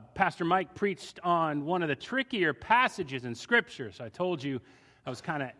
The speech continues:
envious, uh, the week before. I thought that I was gonna be preaching on that one, uh, and I, I, um, I'd been preaching through this, uh, series. We've been preaching through this series, and, and, uh, and so I got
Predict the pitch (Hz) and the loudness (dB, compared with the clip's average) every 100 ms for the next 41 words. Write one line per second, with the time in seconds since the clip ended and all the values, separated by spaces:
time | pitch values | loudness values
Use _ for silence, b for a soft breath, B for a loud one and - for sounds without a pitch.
0 | - 214 208 185 180 - - - b b | 0 0 2 2 2 0 -10 -16 b b
1 | b 131 131 147 147 147 - 165 175 196 | b -4 -2 -2 -2 -8 -2 2 4 4
2 | 135 123 135 127 123 120 135 123 123 117 | 4 0 0 -2 -2 -4 -2 -2 -4 -4
3 | 156 135 131 123 131 131 127 120 113 107 | -8 -6 -4 -2 -2 -2 -4 -4 -6 -8
4 | 95 b b b - 120 120 113 110 113 | -12 b b b -12 -6 -4 -4 -6 -10
5 | 110 107 104 101 98 _ - _ _ - | -10 -10 -12 -14 -18 _ -20 _ _ -20
6 | 104 113 107 143 131 113 123 117 110 - | -16 -16 -12 -12 -12 -12 -10 -8 -10 -16
7 | _ 123 107 139 131 117 127 120 104 123 | _ -20 -16 -8 -6 -6 -8 -8 -10 -12
8 | 117 104 113 110 - 127 127 113 107 104 | -12 -12 -12 -12 -10 -8 -8 -8 -12 -14
9 | b b b b - 110 107 101 98 - | b b b b -16 -12 -12 -12 -16 -20
10 | _ _ _ 123 110 135 127 131 | _ _ _ -16 -12 -10 -8 -8